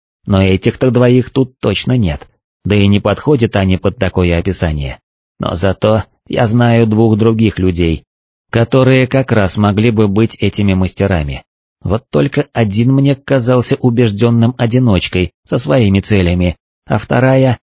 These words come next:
прямо говорила, что не имеет никакого отношения к своему вроде как напарнику. Впрочем, как догадка,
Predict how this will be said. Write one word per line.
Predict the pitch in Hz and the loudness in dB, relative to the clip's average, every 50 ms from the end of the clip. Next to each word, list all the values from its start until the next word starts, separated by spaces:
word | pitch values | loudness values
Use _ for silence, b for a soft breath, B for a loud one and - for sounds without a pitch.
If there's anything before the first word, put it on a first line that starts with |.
| _ _ _ _ | _ _ _ _
прямо | - 160 147 117 101 104 98 | -2 0 2 2 2 2 2
говорила, | 92 107 107 113 117 120 131 131 127 123 | 2 2 2 2 2 2 2 4 2 2
что | 104 - - 123 | 0 0 0 0
не | 117 120 117 117 117 117 | 2 2 2 2 2 2
имеет | 113 120 120 120 120 120 123 - | 2 2 2 2 2 0 0 -2
никакого | 127 139 143 131 - 135 127 - 107 98 92 98 95 | -2 -2 0 0 -2 -2 0 0 0 0 2 0 0
отношения | 95 - 107 101 95 - - 117 117 110 110 110 110 | 0 0 0 -2 0 0 0 0 2 2 2 0 0
к | - - | -2 -4
своему | - 104 95 98 101 98 98 101 113 131 123 | -6 -2 0 2 2 2 2 2 2 2 0
вроде | 104 98 107 107 101 101 101 | 0 2 0 0 0 0 0
как | - 104 101 - | -2 -2 -2 -2
напарнику. | 104 104 110 110 - 120 104 90 82 82 76 - 76 71 - - _ _ _ _ _ _ _ _ | -2 -4 -2 -2 -2 -2 -2 -2 -2 -6 -6 -6 -8 -10 -10 -12 _ _ _ _ _ _ _ _
Впрочем, | _ _ - 123 123 117 - - 117 110 104 101 - _ _ _ _ _ _ | _ _ -2 0 0 0 0 0 0 0 0 -2 -4 _ _ _ _ _ _
как | - 143 131 131 117 | -2 -2 -2 0 0
догадка, | 127 120 113 127 135 135 - - 135 139 | 0 0 2 0 0 0 -2 -2 -2 -2